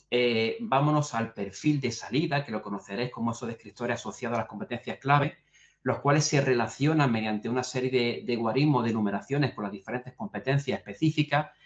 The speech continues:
que ya estas competencias sí son nuestras a nivel de, de lo que es aula, bueno, pues imaginaros que la norma nos plantease que a partir de estas competencias específicas fuera el docente el que secuenciara, el que concretara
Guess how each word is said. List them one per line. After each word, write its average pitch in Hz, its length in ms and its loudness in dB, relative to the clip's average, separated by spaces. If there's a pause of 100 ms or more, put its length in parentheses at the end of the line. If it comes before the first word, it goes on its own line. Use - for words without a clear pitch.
(220)
que 131 120 4
ya 147 40 6
estas 151 180 2
competencias 147 580 4
sí 139 120 2
son 120 280 0
nuestras 131 420 2
a - 20 0
nivel 104 360 4
de, 101 240 0 (180)
de 107 160 -8
lo 104 140 -2
que 107 200 -8
es 139 200 0
aula, 143 260 6
bueno, 113 240 0
pues 120 200 -2
imaginaros 151 760 4 (560)
que 143 100 4
la 139 120 6
norma 180 340 6
nos 156 220 4
plantease 139 960 2 (240)
que 135 80 0
a - 80 -2
partir 156 320 0
de 160 60 2
estas 156 200 0
competencias 143 760 0
específicas 180 920 0 (160)
fuera 196 340 6
el 175 120 4
docente 180 640 0
el 135 180 2
que 110 120 -4
secuenciara, 156 880 0
el 110 80 -4
que 107 120 -4
concretara 107 720 0